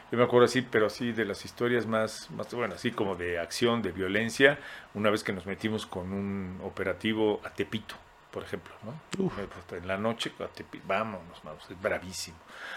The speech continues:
Speaker 1: Otra vez que hubo una, una ejecución del personal de, de una cárcel en Laredo, ¿no?
Speaker 2: Ujú.
Speaker 1: En, allá en la frontera con Estados Unidos, terrible,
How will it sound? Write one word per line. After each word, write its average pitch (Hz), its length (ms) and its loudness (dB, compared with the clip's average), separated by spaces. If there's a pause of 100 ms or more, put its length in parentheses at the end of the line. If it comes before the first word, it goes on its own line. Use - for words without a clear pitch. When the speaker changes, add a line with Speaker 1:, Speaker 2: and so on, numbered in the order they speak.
(200)
Speaker 1:
Otra 110 240 6
vez 110 160 6
que - 120 0
hubo 110 200 6
una, 104 520 4
una 110 140 0
ejecución 104 720 -2
del 90 160 -6
personal 101 640 -2
de, 90 340 -2 (640)
de 95 200 2
una 101 440 2
cárcel - 460 4 (340)
en 90 360 -8
Laredo, 113 420 2 (460)
¿no? 107 260 0
Speaker 2:
Ujú. 151 120 0 (280)
Speaker 1:
En, - 1120 -16
allá 101 340 2
en 95 100 -2
la 90 80 -4
frontera 107 320 -2
con 98 100 -6
Estados 101 340 2
Unidos, 101 380 -4
terrible, 104 640 -2